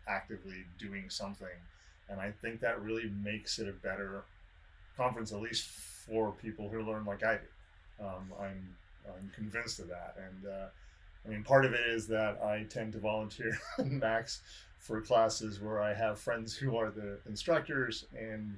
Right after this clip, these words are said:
then I realize I have no idea what the hell they're talking about. So, like, a week beforehand, I get sent the <laughs> class notes, and then I go and study and try to figure out exactly how to do all these things in Illustrator, which I open exactly once a year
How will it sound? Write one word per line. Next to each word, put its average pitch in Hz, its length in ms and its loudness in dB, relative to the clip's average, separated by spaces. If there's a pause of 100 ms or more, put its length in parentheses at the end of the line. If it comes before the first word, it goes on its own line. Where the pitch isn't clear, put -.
then 107 120 0
I 107 60 0
realize 107 400 0
I 104 140 2
have 110 100 -2 (220)
no 131 440 4
idea 120 200 0
what 113 120 2
the 113 80 0
hell 117 140 2
they're 104 140 -2
talking 131 340 2
about. 117 400 0 (360)
So, 110 280 2
like, 113 140 2
a 113 40 0
week 131 220 2
beforehand, 120 580 2
I 113 120 2
get 110 180 0
sent 117 320 0
the 107 220 -2
<laughs> - 100 -12
class 120 420 4
notes, 117 360 -2
and 107 120 -2
then 107 140 -4
I 110 100 -2
go 110 200 -2
and 107 100 -4
study 113 340 2
and 104 140 -2
try 113 140 -2
to 101 80 -6
figure 110 260 0
out 110 100 2
exactly 110 480 0
how 110 140 0
to 110 80 -2
do 202 160 0
all 151 140 8
these 123 180 -2
things 113 200 -8
in 110 120 -10
Illustrator, 104 560 -4 (320)
which 113 220 0
I 117 160 6
open 110 260 0
exactly 104 480 0
once 101 380 -2
a 107 60 -6
year 92 340 -6